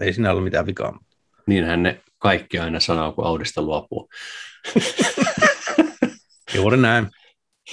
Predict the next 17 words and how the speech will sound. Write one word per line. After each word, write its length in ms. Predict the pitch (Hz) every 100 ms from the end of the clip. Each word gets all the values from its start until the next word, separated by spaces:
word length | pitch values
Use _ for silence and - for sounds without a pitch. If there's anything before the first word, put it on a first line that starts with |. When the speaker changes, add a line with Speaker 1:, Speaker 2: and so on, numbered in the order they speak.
| - - -
Speaker 2:
Mutta 280 | 104 104 - - - -
mi-, 320 | - 127 - -
mikä 220 | 127 170
sulle 340 | 165 170 151 101
jäi 200 | 92 107
itsellesi 420 | 110 107 82 90
parhaiten 400 | - 87 85 73
mieleen 300 | 78 80 76
tuosta 260 | 73 - - - _
Amperista? 520 | 92 82 - - - _ _ _ _ _ _ _ 151
Speaker 1:
Ää, 440 | 151 151 143 - _ -
äijien 440 | 165 196 170 110
taustat. 560 | 107 135 131 127 - - - _ _ _ _ -
Pekka 400 | 143 - - 120
on 260 | 117 92 _ _ _ -
lääkäri 720 | - 131 135 123 127 117 113
ja 160 | 117